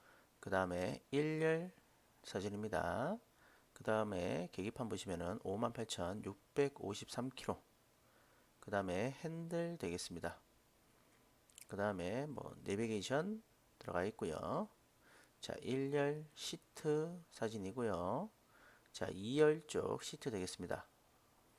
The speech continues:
자, 그리고 엘피지 버튼 되겠고요. 내비게이션, 후방 카메라, 자, 그리고 오디오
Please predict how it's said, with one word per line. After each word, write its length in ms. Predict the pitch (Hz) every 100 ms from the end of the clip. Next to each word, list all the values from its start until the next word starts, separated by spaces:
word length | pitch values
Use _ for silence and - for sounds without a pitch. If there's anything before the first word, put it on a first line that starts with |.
| - - _ _ -
자, 180 | 95 98
그리고 640 | 104 113 107 - 127 151
엘피지 720 | - 95 95 - 123 90 92 113
버튼 220 | 120 -
되겠고요. 840 | 113 90 95 - 123 87 104 190 220 _ _ _ _ _ _ _ _ _ - _ - - - - _
내비게이션, 960 | 101 98 110 98 90 87 - 165 220 226 - - - _ _ _ _ _ - - _ _
후방 320 | - - 123
카메라, 720 | - 95 117 107 85 98 160 233 - _ _ _ - - - _ _ - - - - - - - -
자, 160 | 98
그리고 720 | 92 104 95 110 160 196 220 - - -
오디오 300 | 92 -